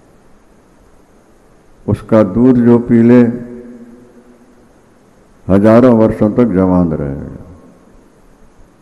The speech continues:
अष्टवसुओं में देव नाम का एक वसु था, वो सपत्नी काया हुआ था। उसकी पत्नी ने कहा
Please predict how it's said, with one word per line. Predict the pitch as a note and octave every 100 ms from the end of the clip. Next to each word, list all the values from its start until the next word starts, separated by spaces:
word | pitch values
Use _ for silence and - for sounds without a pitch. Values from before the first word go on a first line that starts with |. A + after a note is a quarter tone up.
| _ _ - - A#2
अष्टवसुओं | A#2+ A#2+ A2 A2+ - A#2 B2
में | B2+ B2 F#2+
देव | G#2+ A#2 B2+
नाम | A#2 A2+ A#2
का | G#2+
एक | G#2
वसु | G2 G2+ G2 G#2 G2
था, | A2 A2+ B2 - - - - - - - - - _ -
वो | G2+
सपत्नी | - G#2 A2+ - A2+ A#2+
काया | A#2 F#2 F2 E2
हुआ | D2+ D2 D2
था। | - C2 C#2 - - _ _ _ _ _ _ _ _ _ _ -
उसकी | G#2 - C3
पत्नी | A#2 G#2+ G#2+ A2+ A#2+ B2
ने | A#2+
कहा | - G#2 G#2 A#2